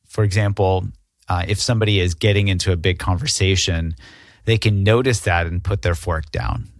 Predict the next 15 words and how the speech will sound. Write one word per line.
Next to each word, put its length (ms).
have 240
the 80
conversation, 880
and 160
then 400
in 300
the 100
natural 520
lull 360
in 120
the 80
conversation, 880
take 240
a 60
moment 520